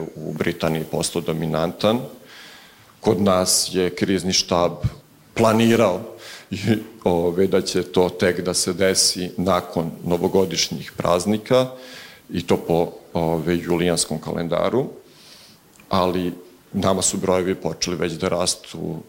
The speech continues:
dvadesetog decembra. Znači, to je prelomna tačka i tada sigurno, ove, je bilo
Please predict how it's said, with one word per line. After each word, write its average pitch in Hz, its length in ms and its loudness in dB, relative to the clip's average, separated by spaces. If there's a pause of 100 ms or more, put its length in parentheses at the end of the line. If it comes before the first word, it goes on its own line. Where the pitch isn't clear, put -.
(120)
dvadesetog 85 600 -4
decembra. 87 640 -6
Znači, - 260 -8
to 98 80 0
je 90 40 0
prelomna 90 500 -2
tačka 92 520 0
i - 60 -10
tada 87 280 -2
sigurno, 85 560 -4 (680)
ove, 87 460 2
je 90 100 2
bilo 87 640 0